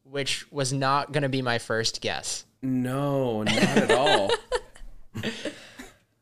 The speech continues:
Speaker 1: Because his tie is sort of stuck flying away, so is his hair, so I get where they're coming from, but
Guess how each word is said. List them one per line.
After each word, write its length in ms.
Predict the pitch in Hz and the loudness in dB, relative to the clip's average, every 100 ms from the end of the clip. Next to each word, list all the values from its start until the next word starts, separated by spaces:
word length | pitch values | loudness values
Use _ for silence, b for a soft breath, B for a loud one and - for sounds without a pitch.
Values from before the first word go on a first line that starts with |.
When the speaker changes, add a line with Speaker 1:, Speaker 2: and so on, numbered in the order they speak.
| _ - | _ -14
Speaker 1:
Because 300 | 131 156 147 | 0 0 2
his 180 | 156 | 0
tie 320 | - 160 170 202 | 0 2 4 4
is 160 | 185 | 4
sort 260 | - 175 151 | 4 4 4
of 260 | 143 - - - | 2 -2 -16 -6
stuck 480 | - - 175 160 - - | 0 2 0 -2 -6 -18
flying 420 | - - 143 147 | -20 -6 -2 0
away, 400 | 151 135 131 131 131 | 0 2 2 2 0
so 200 | - 143 | 0 -2
is 80 | |
his 140 | 135 - | -2 -2
hair, 280 | 135 127 135 | 0 0 0
so 160 | - | 0
I 120 | 151 | 0
get 260 | 156 175 175 | 2 2 2
where 140 | 160 | 2
they're 120 | 139 131 | 2 2
coming 300 | 156 156 135 | 0 0 -2
from, 420 | 120 107 104 104 | -2 -4 -4 -6
but 300 | 107 104 | -2 -2